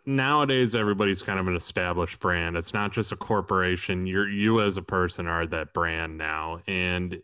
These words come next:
you hear it talked about on social media by some of the bigger influencers and so on. But guess what? Those influencers built a brand. That's why they have such a big following. Their brand, their, them themselves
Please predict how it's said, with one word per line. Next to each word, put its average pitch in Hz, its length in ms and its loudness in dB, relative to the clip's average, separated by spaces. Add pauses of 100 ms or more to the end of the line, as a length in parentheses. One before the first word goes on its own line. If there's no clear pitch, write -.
you 120 180 0
hear 127 300 2
it - 100 -6
talked 101 340 0
about 92 280 0
on 90 160 0
social 92 340 -4
media 87 380 0
by 85 100 -2
some 90 240 -2
of 87 80 -2
the 85 60 -2
bigger 85 320 0
influencers 85 760 -2
and 85 160 -8
so 113 200 0
on. 92 240 2
But 82 140 -2
guess 85 280 -2
what? 87 240 0
Those 87 240 -2
influencers 90 840 -4 (140)
built 82 280 -4
a 78 60 -6
brand. 78 580 -2 (320)
That's 87 200 -2
why 87 140 0
they 85 160 0
have 82 240 -4
such - 260 -6
a - 40 -6
big 78 280 -8
following. 90 600 -2
Their 87 180 2
brand, 87 560 -2
their, 90 140 -2
them 92 420 -4
themselves 90 800 -2